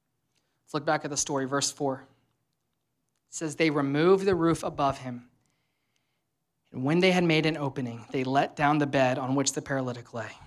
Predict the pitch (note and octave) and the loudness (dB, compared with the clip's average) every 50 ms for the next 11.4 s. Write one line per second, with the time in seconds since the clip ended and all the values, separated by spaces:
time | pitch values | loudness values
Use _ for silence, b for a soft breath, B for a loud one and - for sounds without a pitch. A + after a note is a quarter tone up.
0 | B B B B B B B _ _ _ _ _ _ _ _ _ _ _ _ _ | B B B B B B B _ _ _ _ _ _ _ _ _ _ _ _ _
1 | _ _ _ - C#3+ D3+ D3+ F3 D3 C#3 D#3 D3+ - E3+ D3+ - - - C3 C3+ | _ _ _ -8 -6 -2 -2 -2 0 0 -2 -2 -2 -6 -8 -8 -6 -6 -6 -6
2 | C#3 C3+ B2 B2+ - - C3 B2+ A#2+ A#2 - - C3+ A#2+ - C3 B2 B2 A#2+ A#2+ | -4 -4 -6 -6 -8 -10 -10 -10 -12 -12 -14 -14 -14 -12 -10 -10 -8 -6 -4 -4
3 | A#2+ - - A#2+ A2 G#2+ A2 - _ _ _ _ _ _ _ _ _ _ _ _ | -4 -6 -8 -10 -14 -18 -20 -20 _ _ _ _ _ _ _ _ _ _ _ _
4 | _ _ _ _ _ _ _ _ C3 C3 D3 D#3 D3 - D#3 D3+ C#3+ C#3 C#3+ D3 | _ _ _ _ _ _ _ _ -6 -4 -2 -2 0 2 4 4 4 6 6 6
5 | D#3+ F3 F3+ F3 - - F#3 E3 - - - C#3+ C3 D3 C3 A#2+ - - - E3 | 8 8 6 6 4 2 2 2 2 0 -2 -2 -2 -2 -4 -4 -6 -2 4 8
6 | E3+ F#3 G#3 A3 A3 G3+ G#3+ - - - - E3+ E3 D#3+ D#3+ D#3 C#3+ C#3+ C3+ B2+ | 10 12 12 10 10 8 6 2 2 -2 -4 -2 -2 -2 -2 -2 -4 -4 -6 -6
7 | C3 C3 C3+ C#3 C#3 C3 D#3 D#3+ E3 F3+ E3+ - - E3 D#3 D3 C3 C3+ - - | -4 -4 -6 -4 -2 0 0 2 2 2 0 -2 -2 -4 -4 -4 -6 -8 -10 -14
8 | C#3+ - D3 C3 C#3 D3 D3+ C#3+ D3 D3 D3 C#3+ C#3 C3+ C3+ C3+ C3+ C3 B2 B2 | -18 -14 -8 -6 -4 -4 -2 -2 -2 -4 -4 -4 -6 -8 -8 -8 -8 -10 -10 -12
9 | C3 C#3 - _ _ _ _ _ _ _ _ _ _ _ _ _ _ _ _ _ | -14 -16 -20 _ _ _ _ _ _ _ _ _ _ _ _ _ _ _ _ _
10 | _ _ _ _ _ _ - B2 A#2+ - C3+ C3 C#3 D3+ D#3 C#3+ - - - - | _ _ _ _ _ _ -14 -14 -12 -6 -2 0 0 0 0 0 -4 -6 -6 -4
11 | C#3+ B2+ B2+ B2+ C3 A2+ A2+ | -4 -2 -2 -4 -6 -10 -12